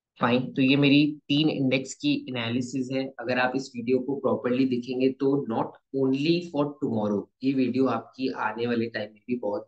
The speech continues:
help करेगी, ठीक है, because जो जो मैंने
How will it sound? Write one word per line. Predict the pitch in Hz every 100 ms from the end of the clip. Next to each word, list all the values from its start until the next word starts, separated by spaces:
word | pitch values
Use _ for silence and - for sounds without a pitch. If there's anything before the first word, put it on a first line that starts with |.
| -
help | 104 101
करेगी, | - _ _ _ _ _ _ _ _ -
ठीक | 113
है, | 123
because | 123 127 123
जो | 127 127
जो | 147
मैंने | 147 139 143